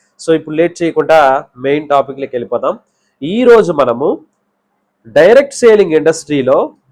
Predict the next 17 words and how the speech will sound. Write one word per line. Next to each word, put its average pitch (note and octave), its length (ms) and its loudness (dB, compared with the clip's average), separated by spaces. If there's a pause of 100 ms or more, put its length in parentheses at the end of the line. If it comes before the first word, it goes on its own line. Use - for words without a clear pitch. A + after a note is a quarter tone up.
చాలామంది F3 1080 4 (500)
కంపెనీస్ A#3 640 -4
పెట్టి E3 560 -4
ఏ F3 260 4
విధంగా A3+ 720 0 (220)
ఫెయిల్యూర్ F3+ 400 -2
అవుతున్నారు, A#2 640 -4 (1200)
so F3+ 60 2 (160)
వాళ్ళ E3 160 4
ఒక D#3 180 0 (100)
ఎగ్జైట్‌మెంట్‌తో F#3 1080 0
ఏ E3 240 2
విధంగా G3 360 0
మూవ్ E3 240 0
ఆన్ E3+ 160 0
అయిపోయి D#3 420 0
తెలియకుండా D#3+ 1000 0